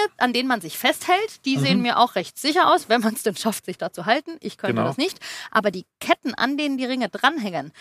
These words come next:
Speaker 2: Mhm.
Speaker 1: was ist, wenn ein Kind da seinen Finger reinsteckt?
Speaker 2: Ja, Ketten müssen so konstruiert sein, samt ihren Verbindungselementen, dass ein, äh, Kleinkinderfinger gar nicht reinpasst. Man stelle sich vor, hier von dieser Absturzhöhe, ein Kind hätte hier den Finger drin, würde, warum auch immer,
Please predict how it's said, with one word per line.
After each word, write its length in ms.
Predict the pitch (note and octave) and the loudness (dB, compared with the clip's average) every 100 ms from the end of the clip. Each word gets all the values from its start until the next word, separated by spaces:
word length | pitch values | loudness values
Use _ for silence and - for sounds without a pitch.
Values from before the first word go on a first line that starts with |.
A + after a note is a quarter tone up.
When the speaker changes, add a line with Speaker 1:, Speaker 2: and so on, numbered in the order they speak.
| - | -8
Speaker 2:
Mhm. 120 | C#3 | -4
Speaker 1:
was 140 | F3 G3+ | -2 -2
ist, 120 | - | -2
wenn 140 | A#3+ | -4
ein 20 | G#3 | -2
Kind 180 | A#3 | -2
da 80 | A#3+ | -2
seinen 160 | G3 D#3 | -2 -6
Finger 280 | - A3 C4 | -4 -2 -2
reinsteckt? 480 | C#4 - F4 - - - - | -4 -2 -4 -4 -14 -16 2
Speaker 2:
Ja, 180 | E3+ C#3 | 4 4
Ketten 460 | - F3+ G#3 F#3+ - | 2 0 -2 -4 -6
müssen 300 | D3+ D#3 E3+ | -6 -4 0
so 120 | E3+ | 0
konstruiert 560 | F#3 F#3+ - D#3+ F3+ G3 | 0 -4 -4 -2 0 2
sein, 220 | G3+ F#3 | 0 0
samt 240 | D#3+ E3 | 0 0
ihren 200 | D#3+ C#3+ | -4 -10
Verbindungselementen, 1000 | B2+ C3 D#3 F#3 E3+ C#3 C3+ C3+ C#3 D3+ | -6 -2 -2 -2 -4 -2 -2 -2 -4 -6
dass 180 | B2+ A#2+ | -4 -4
ein, 320 | A2+ A#2+ A#2+ G#2+ _ _ | 0 0 -2 -10 _ _
äh, 160 | A2 A2 | -6 -2
Kleinkinderfinger 840 | - G3+ G3+ C#3+ B2+ - C3+ C3 | 2 2 2 0 0 -2 -4 -4
gar 180 | A#2+ A#2+ | -2 -4
nicht 180 | A#2+ - | -6 -6
reinpasst. 580 | G2 B2 - D#3+ - - | -6 -4 0 0 0 -6
Man 260 | C3 A#2+ | -6 -6
stelle 280 | A2+ - B2 | -6 -2 -2
sich 180 | A#2 A#2 | -2 -6
vor, 300 | - C3+ D3 | 0 4 4
hier 360 | C3 C#3 C#3 C3 - - _ _ | 2 2 2 0 -10 -20 _ _
von 220 | - B2+ A#2+ | -10 -6 -2
dieser 220 | A#2 - | 2 2
Absturzhöhe, 640 | B2 - E3 - D3+ C#3+ | 2 0 -2 2 4 4
ein 180 | A#2 B2 | 2 -2
Kind 260 | D3+ D3 | -2 0
hätte 200 | C#3+ B2+ | -2 -2
hier 120 | B2+ C3 | -2 -2
den 140 | B2 | -2
Finger 320 | - C3+ A#2+ | -2 0 0
drin, 320 | G2 B2 C#3+ D#3+ _ _ - | 2 2 2 0 _ _ -6
würde, 500 | B2 D3 C3+ C#3 B2+ _ _ - | 4 6 8 4 4 _ _ 2
warum 320 | A#2 E3 F#3 - | 6 6 4 -2
auch 100 | - | -2
immer, 320 | E3+ E3 D3 | 4 6 6